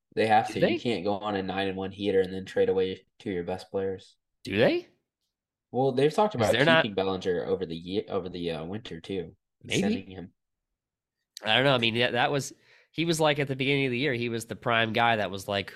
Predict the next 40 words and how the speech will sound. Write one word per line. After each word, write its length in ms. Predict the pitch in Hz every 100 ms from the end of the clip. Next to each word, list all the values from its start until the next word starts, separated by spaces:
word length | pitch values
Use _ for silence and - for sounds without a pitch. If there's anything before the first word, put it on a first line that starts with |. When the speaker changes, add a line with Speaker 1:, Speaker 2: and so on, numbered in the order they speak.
| -
Speaker 2:
"Who's 260 | - 185 165
ready 200 | 185 170
for 180 | 170 170
a 40 |
turnaround 640 | 170 175 160 147 127 120
and 120 | 113 117
then 180 | 127
sell 300 | 120 139 139
at 80 | 135
the 80 | 139
deadline?" 560 | 131 131 123 107 98 98
He 100 | 117
was, 180 | 117
like, 240 | 104 104 - _ _ _
the 80 | -
top 420 | 104 - 117 113
guy, 300 | - 101 95 90 87 _ _
like, 220 | 104 - -
the 80 | 113
guy 140 | 117
on 40 |
the 60 | 104
top 240 | - 101
of 40 | -
the 40 |
list. 400 | 85 85 82 -
So, 320 | - - - - _ _ _ _ _ _ _ _ _ _ _ _ _
I 60 | - 165
don't 20 |
know. 260 | 226 170
Speaker 1:
Uh, 140 | 113 98
Speaker 2:
He 140 | 123 - _
Speaker 1:
trivia 440 | - 135 147 120 -
question 420 | - 113 - 98
for 220 | - 98
you. 280 | 98 107 104 -
How 180 | 127 139
many 200 | 160 151
Speaker 2:
Oh. 60 |
Speaker 1:
games 420 | 127 123 117 110